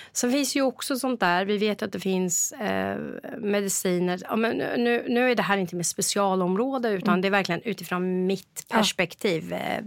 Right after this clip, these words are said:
Speaker 1: egna personliga perspektiv. Och då vet vi ju att, eh, medicin, även fast de är inte receptbelagda, kan ju komma i fel händer.
Speaker 2: Mm.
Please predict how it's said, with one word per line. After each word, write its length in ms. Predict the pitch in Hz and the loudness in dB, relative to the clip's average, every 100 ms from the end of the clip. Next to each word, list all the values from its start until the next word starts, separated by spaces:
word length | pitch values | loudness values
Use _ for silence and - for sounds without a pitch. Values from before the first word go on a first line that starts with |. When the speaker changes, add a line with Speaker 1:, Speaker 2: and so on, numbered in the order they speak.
| - | -4
Speaker 1:
egna 400 | 226 190 190 214 | 0 0 2 0
personliga 520 | - 190 294 262 175 | 2 0 2 2 0
perspektiv. 500 | 170 190 180 180 196 - - - - - - - - | -2 -4 -4 -4 -6 -8 -14 -14 -16 -16 -18 -12 -2
Och 120 | 240 | 2
då 140 | 254 | 2
vet 480 | 233 254 277 - - | 4 4 2 0 -2
vi 100 | 220 | 2
ju 120 | 202 | 4
att, 380 | 196 175 - - | 4 2 -2 -2
eh, 280 | 214 214 - | 0 0 0
medicin, 640 | 202 208 196 - 208 190 208 196 | 2 2 0 -2 0 0 2 2
även 140 | 190 | 4
fast 180 | 240 - | 2 2
de 180 | 196 185 | 2 2
är 80 | 190 | 2
inte 540 | 175 170 - 185 185 190 | 2 0 0 0 0 0
receptbelagda, 840 | 185 190 - 220 240 233 190 185 | -2 -2 -4 2 4 2 0 -4
kan 240 | 180 202 185 | 0 2 2
ju 80 | |
komma 300 | 180 180 175 | 0 -2 0
i 100 | 175 | 0
fel 440 | 170 - 190 180 190 | -2 -2 -2 0 -2
händer. 760 | - 294 262 185 185 - - - | 0 2 4 2 0 -4 -6 0
Speaker 2:
Mm. 200 | 214 | 2